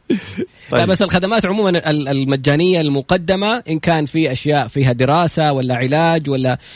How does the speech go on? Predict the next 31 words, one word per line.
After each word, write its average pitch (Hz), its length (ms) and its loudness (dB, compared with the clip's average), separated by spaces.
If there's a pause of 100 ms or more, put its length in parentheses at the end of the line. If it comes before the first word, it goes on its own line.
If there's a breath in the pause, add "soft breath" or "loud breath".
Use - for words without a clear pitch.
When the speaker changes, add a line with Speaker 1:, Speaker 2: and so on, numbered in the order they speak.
(140 loud breath)
Speaker 1:
اللي 185 160 4
منصوص 180 380 0
عليها 196 400 2
واللي 196 220 0
م-، 170 320 -2
مقدمة 165 380 0
للجميع، 135 580 0
ف - 120 -6 (1120 soft breath)
يعني 104 480 -2 (320)
في 175 300 4
أصلا 175 200 -2
حتى 196 340 -2
في 202 160 2
أشياء 202 220 2
م-، 185 180 -4
معلومة 175 300 2
أبو 143 120 -6
محمد، 156 240 -4
هذه 151 120 0
ن-، 139 60 0
نقطة 143 340 0
Speaker 2:
مم. 127 60 4
Speaker 1:
جدا 131 160 2
ضرورية. 107 400 2
حتى - 340 -2
في 151 80 -2
الجامعة 131 340 0
الناس 147 240 0
ما 165 140 2
يعرفوا 127 360 -2
ك-، - 80 -20